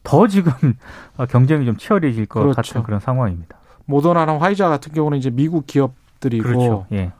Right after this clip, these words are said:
Speaker 2: 거기에서 입도 선매를 많이 했고 미국과 영국이 워낙 많이 사서 한 삼십 프로를 지금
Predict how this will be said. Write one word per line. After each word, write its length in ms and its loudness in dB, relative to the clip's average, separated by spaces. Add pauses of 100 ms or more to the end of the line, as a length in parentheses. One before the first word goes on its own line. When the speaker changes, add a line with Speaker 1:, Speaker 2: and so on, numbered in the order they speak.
Speaker 2:
거기에서 420 0
입도 220 -2
선매를 800 0
많이 240 0
했고 180 -6
미국과 460 0
영국이 360 0
워낙 360 0 (480)
많이 220 0
사서 420 -2
한 140 -4
삼십 320 -2
프로를 320 2
지금 360 -2